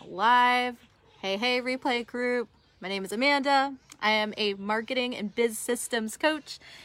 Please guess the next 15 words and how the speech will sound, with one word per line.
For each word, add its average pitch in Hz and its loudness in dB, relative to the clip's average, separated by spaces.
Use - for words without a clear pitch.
and 214 0
I'm 196 -4
all 220 0
about 220 2
helping 214 -4
you 208 -4
set 214 0
up 220 2
systems 202 -6
in 202 -4
your 214 -2
business 226 -4
so 214 -6
you 208 -4
can 208 -10